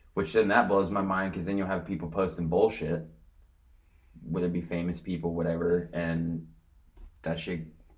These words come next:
people like looking at a fucking wall or, you know, like, <laughs> I get, I feel like, like this, you look at, like, all the Supreme heads or skate heads, like, you're supposed to have a group of followers, but they'll post a fucking,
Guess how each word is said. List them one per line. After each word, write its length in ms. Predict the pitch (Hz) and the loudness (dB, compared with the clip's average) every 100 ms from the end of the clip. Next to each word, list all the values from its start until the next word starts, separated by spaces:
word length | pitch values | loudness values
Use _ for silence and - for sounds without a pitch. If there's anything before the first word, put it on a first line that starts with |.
| - | -12
people 240 | - 110 110 | -4 2 8
like 220 | 113 131 | 8 8
looking 240 | 110 90 90 | 4 2 0
at 60 | |
a 40 | 82 | -2
fucking 400 | 87 90 85 82 | 0 0 0 0
wall 380 | 85 87 87 78 | 2 2 2 0
or, 100 | 73 | 0
you 140 | 87 | 0
know, 220 | 85 85 | 0 0
like, 400 | 87 82 87 - - | 2 0 -4 -12 -14
<laughs> 580 | - - - - - - | -12 -12 -16 -20 -20 -2
I 100 | - | 0
get, 160 | 117 117 | 4 4
I 100 | 120 | 6
feel 180 | 143 | 8
like, 220 | 131 123 - - - - | 8 6 2 -12 -20 2
like 180 | 113 110 | 4 4
this, 200 | 113 - | 0 0
you 320 | 127 117 120 | 0 2 4
look 160 | 147 151 | 6 8
at, 60 | |
like, 160 | 143 135 | 8 10
all 100 | 143 | 8
the 60 | |
Supreme 480 | 127 90 - 120 113 | 8 0 2 4 4
heads 280 | 95 82 80 | 4 0 0
or 80 | 82 | -4
skate 340 | - 104 98 | -2 0 2
heads, 340 | 90 82 78 - | 2 -2 -2 -2
like, 280 | 78 - - - - - - - - | -4 -4 -12 -20 -20 -20 -20 -20 -8
you're 100 | 95 | -6
supposed 220 | - 117 | -2 4
to 60 | 117 | 8
have 120 | 120 | 8
a 40 | |
group 220 | 101 104 82 | 8 4 4
of 80 | |
followers, 560 | 110 113 110 98 95 85 | 8 10 10 8 4 0
but 180 | 98 82 | -2 2
they'll 160 | 95 85 | 2 2
post 380 | - 95 90 90 | 2 2 2 -4
a 40 | |
fucking, 760 | - 95 90 92 87 85 85 | 0 0 2 0 0 0 -4